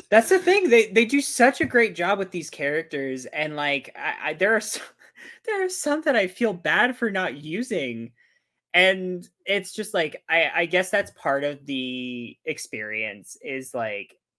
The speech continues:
when you're playing it with the, the people can die, you're gonna lose some troops along the way.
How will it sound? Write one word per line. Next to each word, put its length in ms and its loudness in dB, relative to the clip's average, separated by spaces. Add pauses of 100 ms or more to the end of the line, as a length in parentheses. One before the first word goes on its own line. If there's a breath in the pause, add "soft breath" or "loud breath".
(140)
when 240 -6
you're 100 -2
playing 520 0
it 220 -2
with 180 -4 (100)
the, 320 -2
the 80 -10
people 260 -12
can 240 -8
die, 260 -2
you're 180 -6
gonna 240 -4
lose 300 -10
some 320 -14
troops 380 -18
along 360 -14
the 60 -20
way. 320 -18